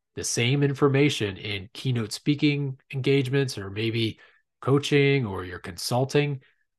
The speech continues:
and your publisher finds out you're using that I P,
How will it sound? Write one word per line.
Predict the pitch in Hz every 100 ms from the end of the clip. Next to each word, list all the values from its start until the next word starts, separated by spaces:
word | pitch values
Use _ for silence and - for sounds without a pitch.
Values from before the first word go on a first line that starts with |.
| _
and | 110 110
your | 117
publisher | 117 120 123 123
finds | - 110 117 113
out | 113
you're | 104 101
using | 104 107 120
that | 117 117
I | 117 101
P, | - 120 156